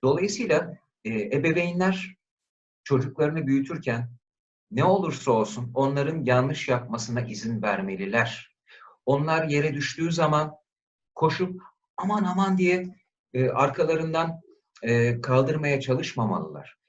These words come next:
Ha, çocuğun eğer, e, gerçekten hayatına kasteden bir durum varsa elbette ebeveynler, büyükler devreye girmeli ama çocuk mümkün olduğu kadar yanlışın içine düşerek hayatı öğrenmeye çalışacaktır. Bunu yapan aileler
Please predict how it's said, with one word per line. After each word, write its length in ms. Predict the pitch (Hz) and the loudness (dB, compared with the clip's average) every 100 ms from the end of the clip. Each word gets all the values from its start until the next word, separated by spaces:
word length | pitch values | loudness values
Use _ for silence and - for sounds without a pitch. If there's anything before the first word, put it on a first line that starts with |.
| _ - | _ 0
Ha, 280 | 147 - - _ _ | 0 0 -12 _ _
çocuğun 360 | - 131 156 170 | 4 4 4 2
eğer, 400 | 147 147 147 - | 4 4 2 -4
e, 200 | 104 104 | -2 -2
gerçekten 500 | 104 135 135 143 127 | 4 2 2 -4 -2
hayatına 460 | 110 113 117 123 120 | 2 2 2 0 0
kasteden 540 | 120 117 127 123 117 | 0 -2 0 2 2
bir 60 | 113 | 0
durum 240 | 120 123 | 0 2
varsa 260 | 123 123 127 | 2 2 -2
elbette 640 | 123 147 170 123 104 104 _ 104 | -4 -4 -4 -2 -2 -4 _ -4
ebeveynler, 680 | 104 98 98 98 95 92 | -2 0 0 0 0 -2
büyükler 480 | 95 92 101 92 - _ | -6 -4 -2 -2 -4 _
devreye 280 | 95 92 92 | -6 -2 -4
girmeli 340 | 92 95 123 165 | -2 -4 -2 0
ama 280 | 123 - - _ | 0 -4 -10 _
çocuk 380 | - 156 143 - | -2 -2 -2 -2
mümkün 280 | 127 131 139 | 0 0 0
olduğu 340 | 139 135 165 | 0 0 -4
kadar 280 | 165 113 120 | 0 2 2
yanlışın 460 | 113 113 113 - 131 | 2 0 0 -4 -6
içine 300 | 104 120 113 | -4 -4 -4
düşerek 400 | - 123 98 92 | -2 -2 -2 -2
hayatı 320 | 82 80 - | -4 -4 -8
öğrenmeye 420 | 82 78 76 71 | -8 -8 -10 -16
çalışacaktır. 960 | - 76 76 - - - _ - - _ _ _ | -12 -12 -12 -14 -14 -14 _ -20 -20 _ _ _
Bunu 120 | 135 180 | 0 4
yapan 480 | 180 165 147 - - _ | 4 4 2 0 -14 _
aileler 640 | 123 127 131 127 143 - | 2 4 4 2 2 -4